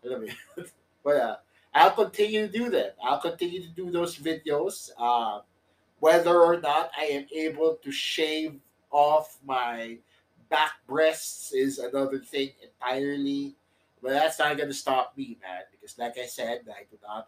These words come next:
work out to lose weight. So that does it for this week's episode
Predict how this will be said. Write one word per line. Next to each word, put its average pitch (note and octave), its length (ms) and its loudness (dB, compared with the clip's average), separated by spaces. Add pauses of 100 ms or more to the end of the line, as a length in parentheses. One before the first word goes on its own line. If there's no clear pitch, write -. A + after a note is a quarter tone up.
work A2 220 -16
out G2 220 -16 (100)
to F#2+ 80 -20 (100)
lose - 240 -20 (120)
weight. - 100 -20 (1300)
So C#3+ 100 -8
that G3 240 4
does G#3 180 8
it G3 120 4
for F3+ 120 0
this F#3 360 0
week's F#3 420 -8
episode E3 800 -2